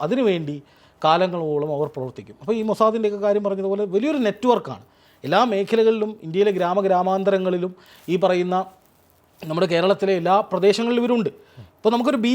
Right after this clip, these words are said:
ജെ പിക്കാരനെ പെട്ടെന്ന് തിരിച്ചറിയാൻ പറ്റും, പക്ഷേ ആർ എസ് എസിൻ്റെ ഒരു പ്രചാരകനെ നമുക്കറിയാൻ പറ്റില്ല. ആ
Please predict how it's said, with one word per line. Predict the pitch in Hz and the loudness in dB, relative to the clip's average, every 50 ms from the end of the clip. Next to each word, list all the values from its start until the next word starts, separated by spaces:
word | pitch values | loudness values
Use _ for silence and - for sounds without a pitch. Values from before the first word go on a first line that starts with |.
| 233 | 2
ജെ | 277 294 233 | 0 0 0
പിക്കാരനെ | 277 226 262 254 240 240 - | 0 0 2 2 0 0 -2
പെട്ടെന്ന് | 214 - 214 208 175 | -2 -2 -2 -4 -6
തിരിച്ചറിയാൻ | 170 147 - 175 143 131 113 - | -6 -6 -6 -6 -6 -6 -8 -12
പറ്റും, | - - - _ _ _ | -16 -20 -20 _ _ _
പക്ഷേ | - 151 - 170 165 | -8 -4 -2 0 2
ആർ | 190 220 | 2 2
എസ് | 202 214 | 2 0
എസിൻ്റെ | 202 247 226 202 202 | -2 -4 -4 -4 -4
ഒരു | 185 - | -4 -4
പ്രചാരകനെ | 165 156 180 185 185 190 180 180 | -4 -2 0 0 0 0 -2 -4
നമുക്കറിയാൻ | 175 160 135 156 143 143 156 160 | -6 -8 -6 -6 -6 -4 -6 -6
പറ്റില്ല. | 147 131 - 98 98 - _ _ _ - 117 104 - - | -8 -10 -12 -16 -20 -20 _ _ _ -20 -20 -16 -2 0
ആ | - | 2